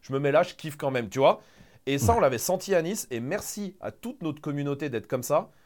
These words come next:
Speaker 1: Euh, parce que vraiment, c'est super agréable pour nous, et puis pour, évidemment, tout le, bah, tout, tout le monde, en règle
Speaker 2: Ouais,
Speaker 1: générale.
Speaker 2: puis je pense que les, les gens sont dans le même trip, et tu vois, typiquement, sur le chien agressif, tu sentais que les gens comprenaient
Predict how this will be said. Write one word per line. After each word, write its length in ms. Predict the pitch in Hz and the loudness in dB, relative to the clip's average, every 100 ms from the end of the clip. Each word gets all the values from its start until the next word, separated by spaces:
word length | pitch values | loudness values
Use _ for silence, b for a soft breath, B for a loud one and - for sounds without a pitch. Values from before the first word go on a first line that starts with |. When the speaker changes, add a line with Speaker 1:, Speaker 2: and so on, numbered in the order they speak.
| b b _ | b b _
Speaker 1:
Euh, 240 | 110 110 101 | -2 0 0
parce 240 | 123 120 | -2 -2
que 80 | 135 | -4
vraiment, 400 | 107 117 151 180 | -2 -2 -2 -2
c'est 180 | - 110 | -6 -10
super 600 | - - 185 165 165 139 | -12 -8 -8 -2 0 2
agréable 580 | 131 120 131 156 139 - - | 0 0 2 2 -2 -10 -4
pour 180 | 139 131 | -2 0
nous, 180 | 185 196 B | -2 -4 B
et 80 | 104 | -8
puis 140 | 127 | -6
pour, 240 | 127 131 120 | -2 -2 0
évidemment, 480 | 135 131 127 156 143 | -2 0 2 0 -2
tout 160 | 135 | -4
le, 420 | 113 104 95 92 | -2 0 0 -4
bah, 140 | 87 85 | -4 -8
tout, 200 | - 151 | -8 -12
tout 160 | - | -8
le 40 | 113 | -6
monde, 220 | 170 110 76 | -4 -4 -8
en 440 | 87 95 95 92 | -8 -8 -8 -6
règle 140 | 90 139 | -2 2
Speaker 2:
Ouais, 80 | 294 | 2
Speaker 1:
générale. 120 | 330 | 2
Speaker 2:
puis 100 | 127 | 0
je 40 | 123 | 2
pense 220 | 202 202 | 2 2
que 60 | 180 | 2
les, 200 | 165 165 | 4 4
les 140 | 160 | 2
gens 160 | 165 202 | 2 2
sont 160 | - | 2
dans 120 | 156 156 | 2 2
le 40 | |
même 200 | 165 170 | 2 2
trip, 240 | - 214 | 0 2
et 80 | 175 | 0
tu 100 | - | 2
vois, 80 | 180 | 0
typiquement, 460 | 202 - 185 196 208 | 0 -8 -2 2 2
sur 140 | 175 | 2
le 40 | |
chien 180 | 151 - | 2 4
agressif, 460 | 165 156 156 - 233 | 4 4 2 0 -4
tu 120 | - | -4
sentais 420 | 151 196 185 220 | 0 0 4 2
que 140 | 240 170 | 2 2
les 140 | 156 | 4
gens 160 | 151 208 | 4 2
comprenaient 720 | 208 - 220 - 120 208 196 | 0 -2 0 0 2 4 4